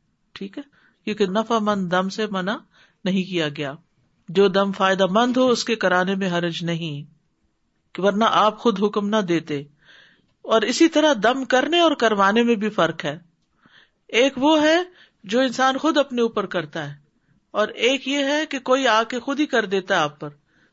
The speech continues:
اور ایک یہ کہ آپ راکی بلاتے ہیں۔ تو یہ ایسے ہی ہے جیسے دعا خود کرتے ہیں یا کسی سے کرواتے ہیں۔ تو زیادہ پسندیدہ دعا کون سی ہے؟ جو خود کرتے ہیں،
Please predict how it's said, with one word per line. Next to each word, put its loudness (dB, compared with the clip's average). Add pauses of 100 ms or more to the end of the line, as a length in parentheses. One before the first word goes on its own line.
(120)
اور -4
ایک 2
یہ -4
کہ -2
آپ 2
راکی 0
بلاتے 0
ہیں۔ -10 (720)
تو -6
یہ 4
ایسے 0
ہی 4
ہے 4
جیسے 0
دعا 4
خود -4
کرتے -2
ہیں -2
یا -4
کسی -6
سے -2
کرواتے 0
ہیں۔ -10 (560)
تو -2
زیادہ 4
پسندیدہ 0
دعا 4
کون -2
سی -8
ہے؟ -6 (600)
جو -2
خود 0
کرتے -2
ہیں، -10